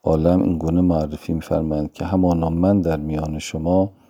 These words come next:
چونان چراغ درخشنده در تاریکی هستم که هر کس به آن روی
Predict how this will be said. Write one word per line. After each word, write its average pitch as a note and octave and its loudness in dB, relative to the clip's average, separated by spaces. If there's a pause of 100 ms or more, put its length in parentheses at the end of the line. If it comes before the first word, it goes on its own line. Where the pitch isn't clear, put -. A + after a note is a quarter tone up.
(400)
چونان E2 0
چراغ F#2 2
درخشنده D#2+ -4
در F2 2
تاریکی E2+ -6
هستم E2 -4 (580)
که - -10
هر A#2+ 2
کس - -6
به - -8
آن D#2+ -4
روی D#2 -4